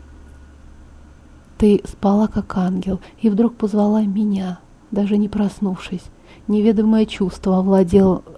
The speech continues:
овладело всем моим существом, однако рев-, ревновать чувство странное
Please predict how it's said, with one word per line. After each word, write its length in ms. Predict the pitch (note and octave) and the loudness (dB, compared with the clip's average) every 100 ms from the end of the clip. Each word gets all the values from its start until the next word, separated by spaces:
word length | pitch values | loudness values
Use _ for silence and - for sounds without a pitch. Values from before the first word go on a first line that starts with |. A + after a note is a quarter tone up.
| - | -2
овладело 640 | G3 G3 G3 F3+ G3+ G3 | 0 4 2 4 4 4
всем 300 | G3 - G#3 | 2 -4 -2
моим 220 | G3+ G#3 G3 | 0 0 -2
существом, 640 | G3+ - G3+ - A3 G3 - - - | -6 -6 -8 -4 -4 -4 -8 -20 -18
однако 540 | - G3 F#3+ G3 G3+ G3 | -4 0 2 0 2 2
рев-, 460 | G3+ A3+ A3 F#3+ A3 | 4 2 2 -2 0
ревновать 560 | G#3 G3 G3+ G#3+ A3+ - - - - _ _ | 0 2 2 2 -2 -4 -18 -20 -20 _ _
чувство 500 | - G3 F#3+ G3+ F#3 | -6 -6 -2 -2 -2
странное 640 | - - G3+ A#3 F#3+ E3 | -4 -2 0 2 0 -2